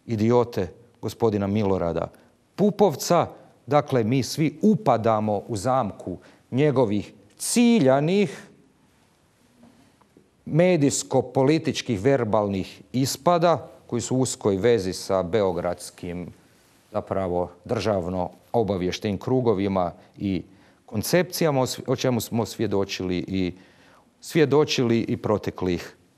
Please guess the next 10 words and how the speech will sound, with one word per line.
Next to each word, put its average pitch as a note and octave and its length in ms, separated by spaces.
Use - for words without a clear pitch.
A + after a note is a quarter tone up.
tjedana F#2 640
vezano G#2+ 640
uz G#2+ 320
njegove F#2 500
izjave, A2+ 680
različite F#2+ 600
povijesne F2+ 920
usporedbe F#2 840
i A2+ 280
slično. - 520